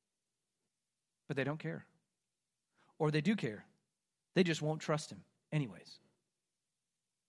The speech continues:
Why? What's the issue? The issue with unbelief is not the right amount of evidence.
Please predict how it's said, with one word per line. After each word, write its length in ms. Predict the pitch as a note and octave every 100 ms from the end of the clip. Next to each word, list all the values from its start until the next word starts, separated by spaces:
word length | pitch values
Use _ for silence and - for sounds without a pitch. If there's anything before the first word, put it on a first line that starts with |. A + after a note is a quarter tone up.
| _ _ _ _ _ -
Why? 220 | F#3+ D3
What's 300 | C3+ C4 -
the 140 | B3+
issue? 320 | G3 - - G#2 _ _ _ _ _ _
The 140 | G3
issue 300 | C#4 - C#4+
with 140 | A#3 G#3+
unbelief 540 | G3+ G#3+ F#3+ F#3+ G3+ G3+
is 120 | D#3+
not 220 | G3 G#3+
the 80 | F#3+
right 240 | E3+ F3
amount 220 | E3+ E3+
of 80 | D3+
evidence. 500 | D3+ C3+ G#2 - -